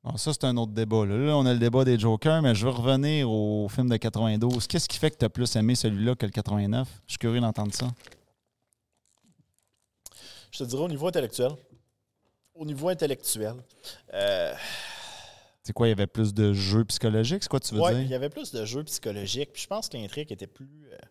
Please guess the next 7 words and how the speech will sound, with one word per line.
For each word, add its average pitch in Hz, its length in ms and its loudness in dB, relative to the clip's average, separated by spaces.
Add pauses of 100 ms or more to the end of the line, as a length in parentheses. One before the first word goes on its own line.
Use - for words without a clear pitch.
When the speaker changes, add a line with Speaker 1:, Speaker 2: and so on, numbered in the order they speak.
(680)
Speaker 2:
plus 185 220 -6
intéressante 120 580 -4
parce 117 160 -4
que - 80 -8
là, 139 260 -2
à 156 60 -2
l'époque, 131 420 -6